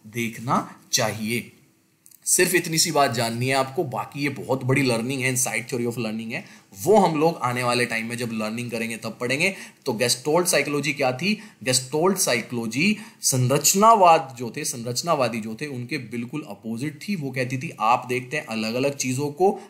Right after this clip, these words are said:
आप पार्ट्स में देखते हैं चीजों को, हम देखते हैं as a whole।" ठीक है, Gestalt साइकोलॉजी में इससे ज्यादा नहीं स-, समझना आपको कुछ भी। चार नाम याद रखने हैं आपको, वर्दमियर, कोलर, कोफका and लेविन। बीसवीं शताब्दी की शुरुआत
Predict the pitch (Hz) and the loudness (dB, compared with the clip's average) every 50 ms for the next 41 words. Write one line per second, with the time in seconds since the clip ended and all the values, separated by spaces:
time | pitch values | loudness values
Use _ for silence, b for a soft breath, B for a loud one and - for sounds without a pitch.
0 | B 107 110 113 123 - - - 107 110 113 123 - - 160 160 156 156 147 - | B -4 -2 -2 -2 -2 -2 -2 0 0 2 2 0 0 0 2 2 0 0 -2
1 | - 170 170 160 165 143 143 160 160 160 202 208 202 208 B B B - - 156 | -4 -4 -2 -2 -4 -4 -4 -4 0 2 2 2 2 0 B B B -4 -4 -2
2 | 165 147 120 107 - - - 143 - - 117 101 95 98 143 202 196 - 113 92 | -2 -2 -4 -4 -6 -6 -6 -6 -6 -6 -8 -10 -6 0 0 0 0 -2 -6 -8
3 | 67 - - - _ - 214 226 339 - - B B B B - 147 143 - - | -8 -10 -16 -16 _ -4 -2 0 0 -2 -2 B B B B -2 0 0 2 2
4 | 180 190 190 190 175 156 151 160 156 147 175 175 170 170 - 151 143 135 135 147 | 2 2 4 4 2 2 2 2 0 0 0 -2 -2 -2 -2 0 0 0 0 0
5 | 139 139 143 139 - - 143 135 131 127 127 139 131 135 135 143 156 151 147 - | 0 0 -2 -2 -4 -6 -8 -8 -8 -4 -2 -2 -2 -2 -2 0 -2 -2 -2 -2
6 | - - - 139 156 185 220 220 B B B B B - 156 139 139 147 131 123 | -6 -8 -6 -6 -2 -2 -2 -2 B B B B B 4 6 8 8 6 6 2
7 | 117 117 127 135 147 160 160 165 160 156 156 - 151 156 160 156 151 143 147 - | 0 0 0 0 2 2 2 2 2 0 -2 -2 -2 -2 0 0 0 0 -2 2
8 | 196 214 220 214 B B B B - 110 120 123 127 127 139 151 160 175 196 202 | 2 2 2 2 B B B B -12 -4 -4 -2 -2 -2 -2 -2 0 0 -2 -2
9 | 202 - - 123 123 131 156 175 170 - 143 123 120 123 - - 147 160 - 123 | -2 -4 -4 -2 0 0 0 0 -2 -2 -2 -2 -2 -2 -6 -6 -6 -4 -4 -4
10 | 123 110 107 101 104 117 139 202 262 - - B B B B B B B B _ | -4 -4 -4 -4 -4 2 2 2 2 2 -4 B B B B B B B B _
11 | _ _ - 110 185 202 - 254 226 - 190 - 147 131 123 123 127 123 127 - | _ _ -6 0 4 4 4 6 4 2 4 4 4 2 2 2 -2 -4 -4 -4
12 | 123 110 110 113 110 110 - - | -4 -4 -2 -2 -2 -4 -6 -12